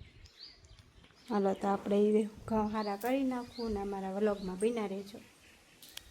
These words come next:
તો જો મિત્રો આપણે ઘઉં હારા કરીને ખેતરમાં વહી આવ્યા છીએ.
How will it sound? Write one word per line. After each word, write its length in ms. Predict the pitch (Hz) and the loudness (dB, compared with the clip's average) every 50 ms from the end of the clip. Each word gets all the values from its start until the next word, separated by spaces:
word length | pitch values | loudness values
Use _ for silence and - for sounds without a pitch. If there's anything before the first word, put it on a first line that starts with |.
| - - - _ - | -20 -20 -20 _ -8
તો 120 | - 226 214 | -6 -6 -6
જો 240 | - - 233 240 | -2 0 2 2
મિત્રો 300 | 233 240 254 247 - 233 | 2 2 -2 -2 0 0
આપણે 260 | 214 214 - - 226 214 | 0 0 -2 -2 -4 -4
ઘઉં 300 | - - 220 233 233 240 | -2 -2 -2 0 0 -2
હારા 300 | 226 240 233 233 240 233 | -2 -2 0 0 0 0
કરીને 380 | - - 240 247 262 262 247 | 0 -2 -2 0 2 0 0
ખેતરમાં 580 | - - 240 220 - - 226 214 220 214 214 208 | -2 -2 -8 -6 -2 -2 -2 0 0 -4 -2 0
વહી 240 | 220 240 254 254 254 | 2 2 4 4 4
આવ્યા 180 | 247 247 247 | 2 2 0
છીએ. 500 | 262 - - 262 262 262 262 262 269 294 | 0 -2 -4 -2 -2 -2 -2 -4 -6 -8